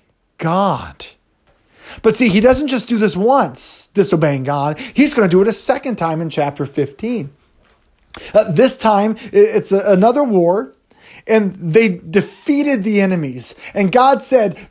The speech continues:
"Don't leave anybody alive. Don't leave anyone alive or anything alive." We talked about this in previous chapters.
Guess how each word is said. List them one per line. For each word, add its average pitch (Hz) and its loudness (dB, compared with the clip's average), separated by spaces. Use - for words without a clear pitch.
"Don't 262 4
leave 226 -4
anybody 233 0
alive. 196 2
Don't 196 -6
leave 175 -4
anyone 175 0
alive 269 -4
or 196 -4
anything 262 -4
alive." 156 0
We 131 -8
talked 202 0
about 143 0
this 139 -6
in 127 -8
previous 143 -4
chapters. - -6